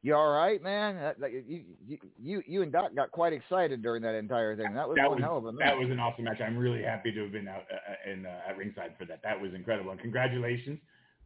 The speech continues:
Speaker 2: to, uh, Starlight. And I believe, I believe, uh, Doc said that was her first ever title in, uh, R A W F.
Speaker 1: Yes, indeed.
Speaker 2: Cool. And good
Speaker 1: Indeed.
Speaker 2: congratulations. Welcome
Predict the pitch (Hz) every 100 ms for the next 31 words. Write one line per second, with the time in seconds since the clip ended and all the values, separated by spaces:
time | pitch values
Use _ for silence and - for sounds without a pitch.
0 | - 107 101 - 117 123 131 110 104 120
1 | 156 190 175 - 104 107 120 127 123 113
2 | 120 113 101 113 113 120 117 107 98 107
3 | 90 _ _ - 131 143 - 117 123 147
4 | 147 135 143 185 233 _ _ _ _ -
5 | 123 123 120 117 - 127 127 127 123 127
6 | 214 - - 107 120 156 135 151 202 120
7 | 90 _ _ _ _ _ _ _ _ _
8 | _ _ _ _ - 123 147 - _ 123
9 | 151 156 139 107 78 139 127 131 135 127
10 | 131 180 127 127 139 165